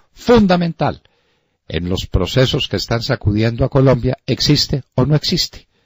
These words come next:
Díganoslo, díganoslo. Y si no existe, rectificamos la noticia. El mayor Meneses a la calle. ¿Quién es el mano-, mayor Meneses?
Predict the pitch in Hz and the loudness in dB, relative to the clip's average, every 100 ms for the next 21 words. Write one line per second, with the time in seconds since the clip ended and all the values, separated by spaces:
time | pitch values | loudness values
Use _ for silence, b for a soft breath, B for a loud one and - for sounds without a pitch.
0 | _ - 87 139 147 95 - - _ _ | _ -12 -4 -4 -4 -6 -10 -18 _ _
1 | _ - 87 139 139 73 82 _ _ _ | _ -12 -6 -6 -6 -12 -20 _ _ _
2 | _ - - 67 69 82 - 101 - 143 | _ -14 -14 -12 -16 -14 -12 -12 -10 -14
3 | - _ - 73 - - - 67 71 65 | -14 _ -18 -18 -16 -20 -18 -18 -16 -16
4 | 71 71 65 60 _ - - _ _ _ | -16 -18 -20 -20 _ -20 -20 _ _ _
5 | _ _ _ _ _ _ B B B B | _ _ _ _ _ _ B B B B
6 | _ _ _ _ _ _ _ _ _ _ | _ _ _ _ _ _ _ _ _ _
7 | _ _ _ _ _ _ _ _ _ _ | _ _ _ _ _ _ _ _ _ _
8 | _ _ _ _ _ - 90 95 95 127 | _ _ _ _ _ -12 -10 -10 -8 -8
9 | 127 127 123 127 - 127 104 95 - 127 | -8 -10 -12 -12 -12 -12 -14 -16 -14 -14
10 | 82 71 117 113 117 135 104 85 82 - | -14 -16 -12 -10 -10 -12 -10 -12 -14 -16
11 | _ 82 85 104 113 127 127 - 78 - | _ -16 -14 -14 -14 -14 -14 -14 -16 -18